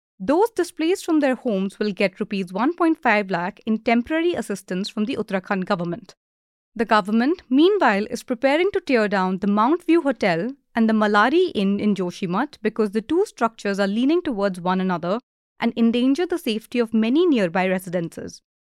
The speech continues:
Today, it announced that the owners of the building would get a market-based compensation. The demolition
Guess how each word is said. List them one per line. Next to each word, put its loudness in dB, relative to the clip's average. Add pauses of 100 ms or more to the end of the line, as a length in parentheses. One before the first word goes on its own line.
(140)
Today, 0
it -2
announced 0
that -2
the -6
owners 2
of -2
the -2
building -2
would -6
get -2
a 0
market-based 0
compensation. -4 (440)
The -8
demolition 2